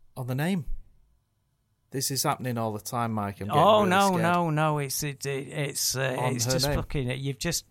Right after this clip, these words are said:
Speaker 1: <laughs>
Speaker 2: printed a magazine. You just worked yourself to death for a week. And we still did the show,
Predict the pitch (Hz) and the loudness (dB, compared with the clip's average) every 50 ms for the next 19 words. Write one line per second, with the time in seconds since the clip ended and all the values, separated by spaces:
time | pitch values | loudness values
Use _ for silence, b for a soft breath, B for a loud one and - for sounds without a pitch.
0 | _ - - - - 740 932 960 1077 1077 - - 165 175 160 151 135 123 131 127 | _ -6 -4 -4 -4 -4 -6 -8 0 4 6 6 6 4 2 -2 -4 -4 -4 -2
1 | 131 123 123 - 123 117 - 156 156 143 135 123 131 147 - - - 156 160 147 | 0 0 0 0 -2 -2 -2 -2 -2 -2 -4 -4 -4 -4 -4 -4 -2 -2 -2 -2
2 | 147 143 - - 131 120 - - 127 - - 143 156 139 - - - 147 139 127 | -2 -2 -2 -2 -2 -4 -8 -8 -10 -4 -2 0 0 0 -2 -6 -6 -6 -4 -4
3 | 117 104 101 101 104 - - - B B B B B B 147 143 147 143 135 127 | -4 -4 -6 -8 -8 -10 -14 -18 B B B B B B 2 2 4 4 2 2
4 | 120 - - - - 160 156 160 - 156 139 - - - 117 - - 147 151 143 | 2 2 0 0 2 0 -2 -2 -4 -8 -10 -10 -8 -10 -10 -8 -4 -4 -2 -4
5 | 110 | -4